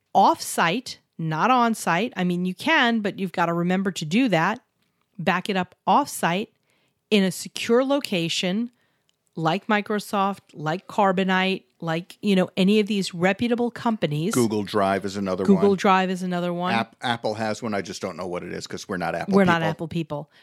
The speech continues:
Speaker 1: But for the Apple people out there, there is something out there. Make sure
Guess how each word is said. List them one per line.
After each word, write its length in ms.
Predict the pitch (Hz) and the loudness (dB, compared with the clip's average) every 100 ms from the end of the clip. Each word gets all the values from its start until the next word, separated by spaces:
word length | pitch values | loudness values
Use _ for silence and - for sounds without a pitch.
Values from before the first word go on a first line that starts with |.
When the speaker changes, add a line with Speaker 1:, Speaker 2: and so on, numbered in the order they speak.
| _ | _
Speaker 1:
But 140 | 190 | -4
for 140 | 240 233 | 0 2
the 100 | 240 | 2
Apple 240 | 240 254 | 0 -4
people 300 | 254 240 233 | -8 -6 -2
out 220 | 208 208 | -2 -2
there, 180 | 214 208 | -4 -2
there 160 | 185 180 | -2 -4
is 100 | - | -4
something 380 | 202 196 190 | -6 -4 -4
out 180 | 175 180 | -4 -4
there. 260 | 185 180 190 - - - _ _ _ _ _ _ _ _ _ _ | -2 -4 -4 -12 -20 -20 _ _ _ _ _ _ _ _ _ _
Make 380 | 214 269 359 - | 2 4 2 0
sure 680 | - - 262 254 247 240 | 0 2 4 6 4 2